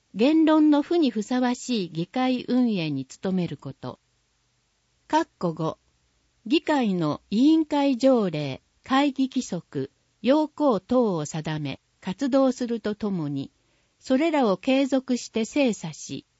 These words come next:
必要があれば見直しを行うこと。課題や取り組みなど。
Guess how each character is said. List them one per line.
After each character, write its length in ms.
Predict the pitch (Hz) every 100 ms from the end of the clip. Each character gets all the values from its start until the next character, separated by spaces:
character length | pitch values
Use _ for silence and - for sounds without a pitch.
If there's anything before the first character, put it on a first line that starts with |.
| _
必 260 | - -
要 260 | 311 311 311
が 140 | 277
あ 60 | 269
れ 120 | 214
ば 180 | 151 143 -
見 160 | 165 202
直 240 | 226 220
し 220 | 214 202
を 140 | 185 -
行 280 | 170 - 185
う 300 | 170 160 -
こ 140 | 139
と。 260 | - 139 - _ _ _ _ _ _ _ _ _ _
課 140 | - 240
題 260 | 302 320
や 140 | 302 285
取 220 | 262 277
り 40 |
組 260 | - 269 254
み 40 |
な 180 | 226 202
ど。 240 | 147 -